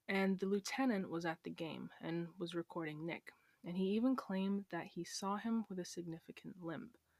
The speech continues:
which I don't think these people realize that, or just don't remember that Nick is a soccer coach. Or when you play sports, you're gonna have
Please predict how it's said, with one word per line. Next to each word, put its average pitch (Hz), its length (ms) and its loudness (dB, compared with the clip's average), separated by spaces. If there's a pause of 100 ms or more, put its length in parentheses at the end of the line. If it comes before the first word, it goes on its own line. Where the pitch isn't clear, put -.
(720)
which 220 280 4
I 196 80 4
don't 262 260 6 (1200)
think 214 180 6
these 190 140 2
people 180 520 2 (380)
realize 170 680 2
that, 156 160 -2 (380)
or 202 140 8
just 190 320 0
don't 185 160 4
remember 175 360 0
that 170 140 -4
Nick 165 280 -4
is 156 120 -8
a 156 60 -8
soccer - 400 -2
coach. - 260 -6
Or 202 140 4
when 233 140 8
you 247 80 8
play 247 240 2
sports, 185 640 0
you're 175 80 2
gonna 180 200 0
have 151 360 0